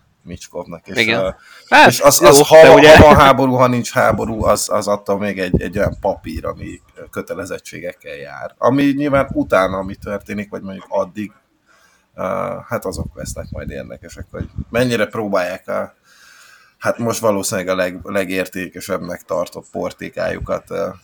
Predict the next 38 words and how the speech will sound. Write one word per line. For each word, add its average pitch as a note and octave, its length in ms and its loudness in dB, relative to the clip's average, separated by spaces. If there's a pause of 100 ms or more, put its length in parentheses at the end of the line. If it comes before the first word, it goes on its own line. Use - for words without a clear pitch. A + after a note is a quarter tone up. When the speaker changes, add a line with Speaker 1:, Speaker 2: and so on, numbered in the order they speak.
(400)
Speaker 1:
otthon F2 400 -12
tartani E2+ 460 -10
majd E2 280 -14
az F2+ 120 -18
oroszok. F2+ 460 -14 (180)
De C#3+ 140 2
hát B2 220 2
ez A#2 140 -6
tényleg, G#2 340 -4
ez, G2 160 -12
ez G2 120 -12
még G2 260 -12 (260)
nagyon-nagyon-nagyon E2 1000 -8
sok - 220 -20 (180)
idő, - 140 -20 (520)
még E2 220 -18
eldől. D#2+ 460 -16 (1700)
Speaker 2:
Úgyhogy D#3+ 220 -2
tényleg B2 260 4
már B2+ 240 4
csak - 180 -2
emiatt A2 520 -2
is, - 260 -2
ö, A2 200 0
érdekes A2+ 440 -2
lesz A2 140 -4
követni A#2+ 440 -2
a A#2 80 -2
draftot, B2 580 -2
és, - 340 -2
ö, G#2+ 220 -4
nézi C3 320 -4
velünk, B2 560 -4
ö, G#2+ 240 -6
mi A2+ 160 -10
ott A#2+ 160 -4
leszünk A#2 340 -6
Barnával G#2+ 840 -2